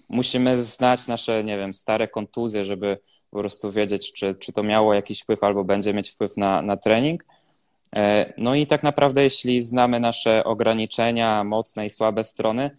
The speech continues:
to wtedy powinniśmy się zastanowić, czego wymaga od nas ten docelowy sport, no nie? No bo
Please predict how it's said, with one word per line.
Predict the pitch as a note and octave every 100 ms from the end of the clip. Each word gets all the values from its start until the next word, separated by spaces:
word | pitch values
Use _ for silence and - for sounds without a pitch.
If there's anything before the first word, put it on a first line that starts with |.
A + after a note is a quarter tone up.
| _ _ _
to | - B2+
wtedy | - B2+ C3
powinniśmy | B2+ A#2+ A#2+ A#2+ - A2+ A2+ A2+ A2 -
się | - A#2
zastanowić, | A2 G#2+ - A2 A2 A2 -
czego | A2+ G#2+ A2 G#2+ -
wymaga | G#2+ A2+ A2+ G#2+
od | A2
nas | A2 A2 -
ten | A2 G#2+
docelowy | G#2 - A2 A2 A2
sport, | - A2 F#2 -
no | F#2
nie? | F#2+ A2
No | G#2
bo | G#2+